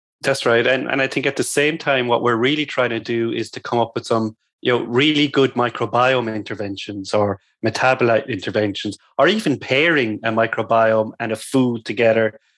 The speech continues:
that could really help this process along. I don't think a food and a, let's say, a probiotic will ever be like a full cure for a food allergy, but it can help things along and it can maybe speed up the process through the ladder, or it can maybe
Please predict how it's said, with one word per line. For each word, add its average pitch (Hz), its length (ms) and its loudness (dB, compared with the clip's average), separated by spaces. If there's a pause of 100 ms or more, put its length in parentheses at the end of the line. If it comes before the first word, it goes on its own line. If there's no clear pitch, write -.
that 139 140 0
could 151 120 -2
really 165 220 0
help 147 340 -2
this - 160 -8
process - 480 -4
along. 104 320 0 (320)
I 135 100 4
don't 180 240 4
think 147 300 -2 (200)
a 123 60 -2
food - 540 2
and 117 280 -4
a, 113 200 -2 (240)
let's 117 180 -6
say, 120 100 0
a 113 60 0
probiotic 117 720 2 (280)
will 123 120 2
ever 143 260 2
be 120 520 -4
like 110 180 -4
a - 60 -10
full 120 360 -2
cure 120 560 0
for - 180 -6
a 104 40 -2
food 113 240 -4
allergy, 104 480 -2 (240)
but 175 120 0
it - 80 -8
can 147 100 -2
help 165 260 0
things 135 220 0
along 127 460 2 (260)
and 120 60 0
it 110 60 -4
can 131 120 0
maybe 120 340 2
speed 131 380 0
up 123 280 2
the 117 140 2
process 117 480 -2
through 120 180 -4
the 113 100 -2
ladder, 113 580 2 (260)
or 120 320 4
it - 160 -6
can 135 140 -4
maybe 127 400 -2